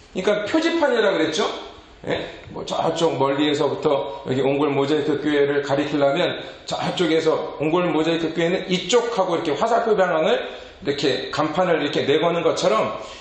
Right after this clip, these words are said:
예수님께서 행하셨던 모든 기적은 무언가를 나타내는 표적인데 그 표적이 무슨 표적이냐 하면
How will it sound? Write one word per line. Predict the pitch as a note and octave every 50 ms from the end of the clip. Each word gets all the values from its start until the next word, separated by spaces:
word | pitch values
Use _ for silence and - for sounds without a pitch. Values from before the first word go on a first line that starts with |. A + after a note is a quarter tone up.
| - -
예수님께서 | C3+ E3 G3 G3 B3 C4 B3+ B3+ C4 B3 A#3+ A3 A#3 A#3
행하셨던 | A3+ A3+ A3+ - G#3 G3+ - G#3+ G#3+ G#3+ G#3
모든 | G#3+ B3+ C#4+ C#4+ C#4 C#4+ C#4 B3
기적은 | - G3+ F3+ F3 F#3+ G3+ B3+ B3+ - - - - - - - -
무언가를 | D#3+ D#3+ G3 A#3+ C#4 C#4+ C#4+ C#4+ C4+ C#4 C4 C4 B3+ A#3
나타내는 | G3 F#3 F#3 G#3 G#3+ G#3+ G#3+ G#3+ G#3+ A3 G#3+ -
표적인데 | - D#4+ D4+ D4+ C4+ B3 G#3 G3+ A#3 C4+ C4 - - - - - - - - - -
그 | - A#3+ C4+ C4 C4
표적이 | - - E4+ D#4 D#4 D#4 D4 B3+
무슨 | F3+ F#3+ G3+ B3 A3
표적이냐 | - A#3+ A3+ A3+ G#3+ G#3+ G#3+ G#3+ G#3+ G3+
하면 | G3 G3+ A#3+ C#4+ D#4+ - - - - -